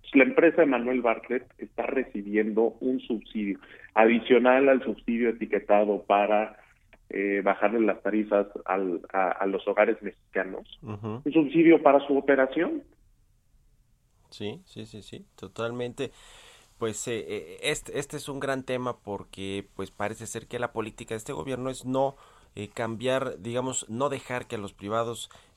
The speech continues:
Speaker 2: pues, participen en, en toda esta cadena, o por lo menos como lo venían haciendo a partir de que se abrió el sector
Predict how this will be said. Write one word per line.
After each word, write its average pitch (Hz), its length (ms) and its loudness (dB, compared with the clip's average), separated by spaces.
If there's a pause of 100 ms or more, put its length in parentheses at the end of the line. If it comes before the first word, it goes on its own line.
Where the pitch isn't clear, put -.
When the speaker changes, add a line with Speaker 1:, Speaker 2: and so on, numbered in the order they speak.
Speaker 2:
pues, 98 140 -10
participen 101 760 -10
en, 92 340 -10
en 90 220 -14
toda 117 260 -6
esta 110 260 -12
cadena, 113 380 -6
o - 60 -10
por 101 140 -8
lo 107 80 -6
menos 120 200 -8
como 98 220 -12
lo 95 100 -6
venían 107 320 -6
haciendo 110 380 -8
a 101 100 -14
partir 101 260 -12
de 104 80 -10
que - 60 -20
se - 140 -12
abrió 98 180 -10
el 104 80 -12
sector 104 460 -8